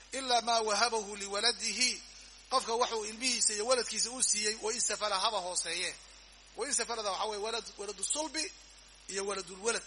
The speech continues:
Intaba awlaaddaadii bay soo gelayaan. Ilmaha dhashay, kay dha-, kaa dhashay, waxay sii dhaleen, furuucdaadii. Kuwa iyaga wixii aad siisay, waa ka soo ceshan kartaa. "Anta wa maaluka liabika," buu Nabiga alayhi salaam.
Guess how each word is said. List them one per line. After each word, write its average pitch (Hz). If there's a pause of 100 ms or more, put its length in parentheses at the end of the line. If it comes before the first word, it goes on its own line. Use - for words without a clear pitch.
(580)
Intaba 247
awlaaddaadii 208
bay 185
soo 185
gelayaan. 151 (100)
Ilmaha 208
dhashay, 214 (160)
kay 202
dha-, 196
kaa 202
dhashay, 190
waxay 202
sii 226
dhaleen, 220
furuucdaadii. 226 (1040)
Kuwa 247
iyaga 240
wixii 233
aad 202
siisay, 196
waa 190
ka 208
soo 185
ceshan 165
kartaa. - (1500)
"Anta 247
wa 202
maaluka 202
liabika," 180
buu 165
Nabiga 170
alayhi 147
salaam. 147